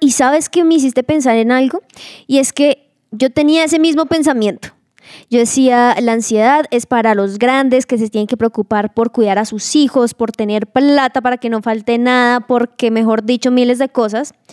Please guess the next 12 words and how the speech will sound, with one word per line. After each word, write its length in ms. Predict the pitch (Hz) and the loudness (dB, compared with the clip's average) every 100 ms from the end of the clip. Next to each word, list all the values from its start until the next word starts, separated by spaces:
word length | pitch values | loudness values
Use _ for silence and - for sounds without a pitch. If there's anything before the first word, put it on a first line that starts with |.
| - - - - _ | -20 -20 -20 -20 _
Y 120 | 311 | -2
pasó 360 | 302 302 320 330 | 0 -2 0 0
algo, 360 | 339 311 311 381 | 2 0 -2 -4
y 140 | 262 277 | -2 -2
es 120 | - | -2
que 280 | 285 285 - - | -4 -4 -6 -4
justamente 480 | 285 277 285 285 | -2 0 -2 0
en 40 | 294 | -2
esta 200 | 277 277 | -2 -2
pandemia 500 | 285 269 226 220 226 | -2 0 0 0 2
hubo 260 | 254 262 | 4 4
algo, 520 | 269 254 247 220 247 | 4 2 0 0 -2